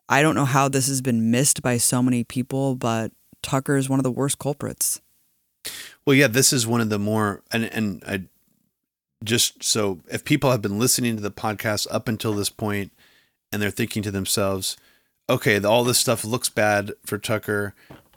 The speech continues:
Speaker 2: It makes him seem less credible. It makes him seem like he does, has done some rebranding. But at the end of the day, he's still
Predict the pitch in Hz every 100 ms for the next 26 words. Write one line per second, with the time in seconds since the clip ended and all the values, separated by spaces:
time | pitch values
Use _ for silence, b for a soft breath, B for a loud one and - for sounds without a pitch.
0 | _ 107 78 110 110 - 113 104 120 110
1 | 104 - - 104 104 107 98 82 107 110
2 | - 107 - - 113 110 98 101 - 110
3 | 101 110 110 104 - 110 110 104 110 104
4 | 113 104 101 95 95 92 95 95 - -
5 | 180 117 - - _ _ _ _ _ -
6 | 110 113 127 143 123 117 135 123 110 107
7 | - - 131 135 143 151